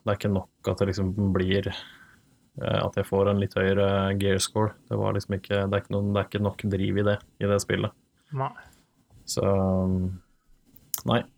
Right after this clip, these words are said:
Speaker 1: den, eh, jeg tror jeg, det var deilig å få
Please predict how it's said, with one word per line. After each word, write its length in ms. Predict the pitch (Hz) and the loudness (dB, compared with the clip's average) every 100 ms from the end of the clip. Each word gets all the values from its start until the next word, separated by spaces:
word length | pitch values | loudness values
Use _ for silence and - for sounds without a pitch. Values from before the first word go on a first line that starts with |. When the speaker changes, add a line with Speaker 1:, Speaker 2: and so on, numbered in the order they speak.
| _ 131 | _ 0
Speaker 1:
den, 300 | 120 120 117 117 | 2 4 4 4
eh, 240 | 117 117 113 | 4 4 4
jeg 100 | 120 123 | 2 2
tror 180 | 120 127 | 4 4
jeg, 500 | 135 135 135 135 131 - _ - - - - - _ _ - - _ _ - | 4 4 4 4 2 0 _ -20 -20 -18 -20 -20 _ _ -20 -20 _ _ 2
det 120 | 131 | 4
var 80 | 135 | 8
deilig 220 | 117 101 | 6 6
å 60 | 123 | 4
få 160 | - | 4